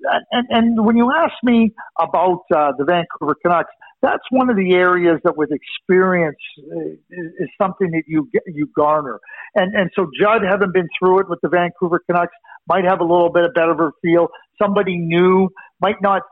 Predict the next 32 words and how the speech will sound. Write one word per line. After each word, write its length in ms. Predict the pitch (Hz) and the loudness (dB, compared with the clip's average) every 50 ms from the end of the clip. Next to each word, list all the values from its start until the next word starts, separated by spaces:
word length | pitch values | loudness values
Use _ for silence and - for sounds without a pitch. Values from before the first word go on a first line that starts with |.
| _ _ _ _ 170 151 | _ _ _ _ -20 -12
be 220 | 147 180 175 - - _ | -10 -10 -10 -10 -6 _
feeling 380 | 202 196 202 202 202 190 175 | 2 2 4 4 2 0 0
the 80 | 165 151 - _ | -2 -6 -4 _
same 240 | - 190 190 185 175 | -2 0 0 0 0
way 440 | 160 170 175 180 185 185 180 170 - _ - _ _ _ | 0 0 2 4 4 4 4 2 0 _ -14 _ _ _
with 140 | - 175 170 - | -2 -2 0 0
respect 400 | 190 165 - - - 185 170 - 185 | -2 -2 -2 -2 -4 -4 -2 -2 -4
to, 100 | 185 180 - _ _ _ _ - | -4 -4 -6 _ _ _ _ -4
"Relax, 460 | 254 277 262 262 247 240 185 - - - - | -2 0 2 2 2 2 0 -2 -6 -6 -4
we're 100 | 190 196 | -2 -2
gonna 180 | 180 202 185 | 0 -2 -2
get 180 | 156 175 170 - - | 0 -2 -2 0 0
that 200 | 156 120 117 - _ | -2 -2 -2 -4 _
guy," 160 | 131 123 131 135 - - | -2 -2 -2 -2 -4 -2
or, 300 | - 202 202 196 185 - - - - - _ - | 0 2 4 2 2 0 -2 -10 -20 -20 _ -6
"Oh, 100 | 202 - - - | -4 -4 -2 0
geez, 140 | 208 185 147 | -2 -2 0
we 140 | 165 185 175 | 0 0 2
have 180 | 185 190 196 - | 2 0 0 -2
to 80 | 190 | -2
get 160 | 156 185 180 - - | -2 -2 -2 0 -2
this 100 | 165 - - _ 190 | -2 -2 -2 _ -2
guy." 220 | 151 127 120 113 110 - _ _ _ _ _ | 0 0 0 -2 -4 -8 _ _ _ _ _
Y-, 140 | 190 190 - - | -8 -8 -8 -6
you 180 | 196 180 202 202 | -2 0 0 2
know, 140 | 202 196 - | 2 0 0
that's 220 | 208 214 240 - - - | 0 -2 -2 -4 -4 -2
where 140 | 226 220 208 | -2 0 0
the 140 | 180 175 | 0 0
experience 640 | 160 143 - - - _ 180 165 170 190 208 202 - _ | -2 -2 -4 -10 -8 _ -2 0 0 0 -2 -2 -2 _
factor 360 | 214 185 196 - - 220 196 | -2 -2 -2 -2 -4 -4 -2
may 160 | 196 202 196 | 0 0 -2